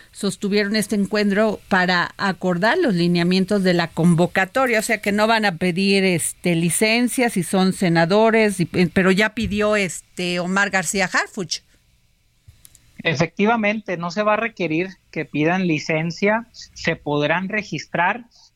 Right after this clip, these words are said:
Speaker 2: y vamos a tener registros de hombres y de mujeres en todos los estados, en los ocho estados y en la jefatura de gobierno de la Ciudad de México.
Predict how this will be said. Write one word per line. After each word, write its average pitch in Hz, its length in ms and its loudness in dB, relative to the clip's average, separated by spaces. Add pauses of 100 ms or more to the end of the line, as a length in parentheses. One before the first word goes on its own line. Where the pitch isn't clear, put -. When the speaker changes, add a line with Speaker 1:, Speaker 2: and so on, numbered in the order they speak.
(120)
Speaker 2:
y 190 100 -6
vamos 202 260 0
a 240 60 -4
tener 196 260 -4
registros 214 520 -4
de 185 100 0
hombres 190 440 0
y 190 60 2
de 165 100 2
mujeres 175 720 -4 (140)
en 151 240 -10
todos 185 260 2
los 180 180 2
estados, 139 580 -4
en 131 100 -8
los 139 120 -6
ocho 180 220 0
estados 185 640 0
y 131 140 -14
en 127 180 -14
la 123 180 -14
jefatura 147 480 -2
de 180 120 2
gobierno 147 460 -2
de 160 80 -4
la 147 120 -2
Ciudad 143 280 -4
de 147 100 0
México. - 420 -8